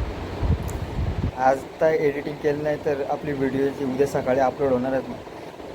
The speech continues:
उद्या सकाळी तिला एडिटिंग करून परत संध्याकाळी अपलोड करायला लागेल. म्हणजे पूर्ण टाइम वेस्ट आहे. आता असं वाटतं, गेम खेळलं नसतं तर बरं झालं असतं, एडिटिंग केली असतं, उद्या सकाळी व्हिडिओ अपलोड करून मस्त झालं असतं. तर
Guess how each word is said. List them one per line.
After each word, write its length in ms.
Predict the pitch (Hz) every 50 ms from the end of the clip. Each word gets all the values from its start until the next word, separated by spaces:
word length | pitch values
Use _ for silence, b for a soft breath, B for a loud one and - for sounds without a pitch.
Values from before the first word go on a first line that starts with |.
| - - - - - - - - - - 123 135
उद्या 140 | 135 147
सकाळी 440 | 139 - 139 - 143 135 139 147 147
तिला 220 | 135 147 139 143 143
एडिटिंग 400 | 139 131 135 139 139 147 143 135
करून 220 | 147 139 143 135
परत 160 | 156 143 143
संध्याकाळी 580 | 143 - 135 127 127 139 135 127 147 139 139 139 156 - - - - - -
अपलोड 320 | - 123 - 127 127 123 123
करायला 240 | 123 120 117 113 113
लागेल. 200 | 110 107 107 107 104 - - - - - - - - - - - - - - - - - - - - - 123
म्हणजे 160 | 123 123 123
पूर्ण 460 | 135 - - 135 135 135 135 143 143 135
टाइम 260 | 135 127 131 131 131
वेस्ट 240 | 131 135 131 - - -
आहे. 100 | - - - - - - - - - - - - - - - - -
आता 180 | - - - 151
असं 160 | 143 - - 151
वाटतं, 220 | 143 143 - 147 -
गेम 140 | 143 143 143
खेळलं 380 | 135 - 143 131 127 135 135 135
नसतं 240 | 135 - - -
तर 80 | 143 135
बरं 220 | 123 123 127 131
झालं 260 | 127 131 123 120 123 120
असतं, 360 | - - - 131 123 120 120 120 - - - - - - - 135
एडिटिंग 300 | 131 127 127 - 143 -
केली 180 | 127 147 135 139
असतं, 220 | 139 139 - 143
उद्या 280 | 135 123 139 - - 127
सकाळी 200 | 123 131 127 135
व्हिडिओ 260 | 131 139 135 131 123
अपलोड 260 | 120 123 - 127 123
करून 340 | 123 131 127 123 123 127 -
मस्त 140 | 247 - -
झालं 180 | - 208 - -
असतं. 960 | - 294 - - - - - - - - - - - - - - - -
तर 40 | -